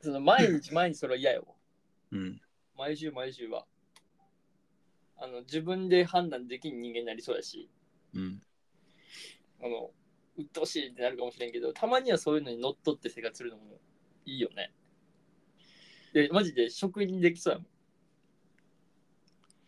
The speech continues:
Speaker 2: そういう、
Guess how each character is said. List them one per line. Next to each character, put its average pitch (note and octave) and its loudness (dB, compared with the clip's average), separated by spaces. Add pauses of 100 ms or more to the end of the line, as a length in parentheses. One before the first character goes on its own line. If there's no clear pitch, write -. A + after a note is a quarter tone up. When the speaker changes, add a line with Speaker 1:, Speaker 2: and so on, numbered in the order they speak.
(1600)
Speaker 2:
そ B2+ -8
う A#2+ -2
い A#2 0
う、 - -8